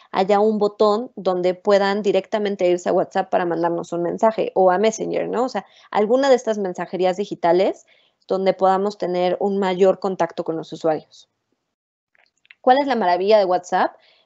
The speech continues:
Que se puede tener acceso a un público mucho más amplio. Entonces podemos crear, em,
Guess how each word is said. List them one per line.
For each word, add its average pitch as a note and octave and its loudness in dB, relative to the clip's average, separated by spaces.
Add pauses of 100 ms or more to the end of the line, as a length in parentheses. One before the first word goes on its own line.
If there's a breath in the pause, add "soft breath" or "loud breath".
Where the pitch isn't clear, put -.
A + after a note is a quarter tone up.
Que - -14
se G#3 -2
puede A#3+ 4
tener G3 -2
acceso G3+ -2
a - -4
un F#3+ -10
público F#3+ -6
mucho F#3+ -6
más G3 -2
amplio. F#3+ 0 (580)
Entonces A3 0
podemos G#3+ 2
crear, F#3 0
em, F3 -6